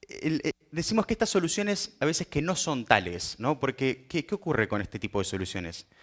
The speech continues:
¿Sí? Lo que hacen es darle a, a un, a una, a una tarea el, el poder total, pero de forma temporal. Pero de todas formas le dan el poder total. Y eso es algo que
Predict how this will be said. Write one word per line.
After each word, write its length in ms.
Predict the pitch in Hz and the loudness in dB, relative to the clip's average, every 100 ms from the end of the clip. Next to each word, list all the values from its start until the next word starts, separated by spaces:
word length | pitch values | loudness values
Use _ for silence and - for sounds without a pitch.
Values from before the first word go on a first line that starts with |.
| - - - _ - | -20 -20 -20 _ -10
¿Sí? 340 | - 160 - _ _ _ | -4 -4 -6 _ _ _
Lo 160 | 143 147 | 0 2
que 120 | 214 | 4
hacen 320 | 226 208 190 - | 2 0 -4 -4
es 140 | 160 | 2
darle 480 | 160 123 101 90 95 - - | 4 4 2 -2 -4 -10 -4
a, 500 | 107 101 98 98 - | -2 -2 -2 -4 -4
a 80 | 110 | -4
un, 420 | 147 165 156 123 | -2 -4 -4 -6
a 80 | 120 | -4
una, 360 | 143 156 143 135 | 0 2 0 0
a 100 | 120 | -2
una 140 | 156 | -2
tarea 380 | 175 185 165 190 - _ _ _ _ _ _ _ - | 0 2 0 -2 -16 _ _ _ _ _ _ _ -2
el, 460 | 123 117 117 117 - _ _ - | 0 2 0 -2 -6 _ _ -6
el 180 | 120 110 | -6 0
poder 280 | 131 180 185 | 4 4 4
total, 480 | 180 226 214 240 - _ _ | 4 6 4 0 -12 _ _
pero 160 | 123 120 | 2 4
de 60 | |
forma 240 | 120 180 123 | 4 2 2
temporal. 520 | 127 107 117 87 - - _ _ _ _ _ _ | 2 4 2 2 -6 -18 _ _ _ _ _ _
Pero 120 | 131 151 | 0 2
de 40 | |
todas 140 | 202 | 2
formas 260 | 208 208 123 | 2 2 2
le 80 | 151 | 2
dan 160 | 208 | 2
el 120 | 113 98 | 0 0
poder 260 | 98 98 | 0 0
total. 420 | 95 92 85 82 - _ _ _ _ _ | -2 -2 -2 -4 -18 _ _ _ _ _
Y 100 | 131 | -6
eso 120 | 165 | -4
es 100 | 175 | 0
algo 160 | 180 170 | 0 2
que 400 | 139 143 - | 2 0 -2